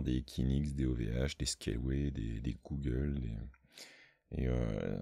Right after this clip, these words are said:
savoir que quelqu'un a pris un peu de temps pour faire, euh,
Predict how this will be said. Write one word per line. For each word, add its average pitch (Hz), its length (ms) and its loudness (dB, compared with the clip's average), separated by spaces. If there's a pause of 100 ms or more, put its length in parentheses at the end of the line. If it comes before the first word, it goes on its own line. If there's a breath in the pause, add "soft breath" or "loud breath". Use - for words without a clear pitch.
(160)
savoir 76 320 2
que 69 100 4
quelqu'un 69 400 0
a 69 40 2
pris - 180 -2
un 80 100 4
peu 73 120 2
de - 120 -6
temps 82 140 0
pour - 180 -12
faire, - 200 -4
euh, 67 200 -2